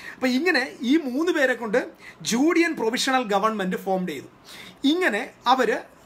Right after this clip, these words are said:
യഹൂദന്മാർക്ക് അനുകൂലമാണ്, പക്ഷെ റോമാക്കാരുമായിട്ട് യുദ്ധമില്ല. ഇങ്ങനെ ഒരു ഭയങ്കര പ്രശ്നം വന്നപ്പോൾ ഇതിനെ പാസിഫൈ ചെയ്യാൻ, സമാധാനത്തിലാക്കാൻ വേണ്ടി വന്ന ഗ്രൂപ്പാണ്. ഈ സമയത്താണ്, ആ, ഈ, ഉം, സിക്കാരിയുടെ ലീഡറായ, സിക്കാരി എന്ന് പറയുന്നൊരു ഗ്രൂപ്പുണ്ട്.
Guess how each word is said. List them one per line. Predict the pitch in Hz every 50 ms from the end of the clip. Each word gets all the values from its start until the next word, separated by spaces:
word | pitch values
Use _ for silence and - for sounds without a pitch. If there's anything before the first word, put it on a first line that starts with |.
| - - - - - - - 285 294 320 320 294 285
യഹൂദന്മാർക്ക് | 277 254 226 277 285 262 254 240 226 226 220 214 190 190 226 220 226 -
അനുകൂലമാണ്, | - 190 202 208 208 220 202 202 190 185 185 208 254
പക്ഷെ | - 233 190 254
റോമാക്കാരുമായിട്ട് | 247 254 247 254 254 240 233 220 - 208 196 180 180 180 180 180 262
യുദ്ധമില്ല. | 233 226 190 175 220 190 165 147 156 208 - -
ഇങ്ങനെ | 349 220 226 226
ഒരു | 214 208
ഭയങ്കര | 214 202 196 202 220
പ്രശ്നം | 214 214 196 180 - 240 208
വന്നപ്പോൾ | 185 180 190 185 196
ഇതിനെ | 196 185 208 233 233
പാസിഫൈ | - 208 208 233 277 269 - 285 - 262
ചെയ്യാൻ, | 202 165 156 160 180 202 185 - - - -
സമാധാനത്തിലാക്കാൻ | - 185 185 185 214 233 240 240 226 220 185 190 180 175 180 202 190 185
വേണ്ടി | 175 175 185
വന്ന | 180 170 170 202
ഗ്രൂപ്പാണ്. | 202 262 262 - - - - - - - - - - - - - - - - - - - - - - - - - 196 190 190 185 - 302
ഈ | 311 403
സമയത്താണ്, | 403 - - 277 247 254 262 262 247 185 214 170 160 170 214 302 330 - - - - - - - - 185
ആ, | 190 196 190 190 185 202 185 - - - - -
ഈ, | 220 233 254 233
ഉം, | 208 208 208 190 185 180 165
സിക്കാരിയുടെ | - - 294 - - - 320 330 349 339 320 294 262 208 208 196
ലീഡറായ, | 185 190 202 202 190 175 156 156 - -
സിക്കാരി | - - 226 185 - 247 262 262 262
എന്ന് | 254 233
പറയുന്നൊരു | 208 208 196 196 185 185
ഗ്രൂപ്പുണ്ട്. | 175 202 202 - 156 147 135